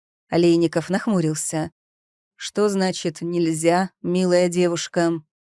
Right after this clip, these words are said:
Семён Аркадьевич незаметно сделал страшные глаза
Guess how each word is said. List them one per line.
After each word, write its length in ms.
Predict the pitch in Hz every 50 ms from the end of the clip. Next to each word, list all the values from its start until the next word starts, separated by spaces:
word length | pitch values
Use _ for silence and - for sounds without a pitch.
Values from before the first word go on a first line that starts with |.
| _ _ _
Семён 360 | - - - 170 180 170 170
Аркадьевич 720 | 170 160 - - 185 190 180 170 175 165 165 170 160 - - _
незаметно 720 | 175 175 175 160 175 170 175 180 196 202 - - 170 170
сделал 420 | 160 156 156 180 185 180 175 170
страшные 680 | 160 - - - - 190 190 190 - - 180 180 175 170
глаза 480 | 160 170 170 170 165 160 170 202 214 220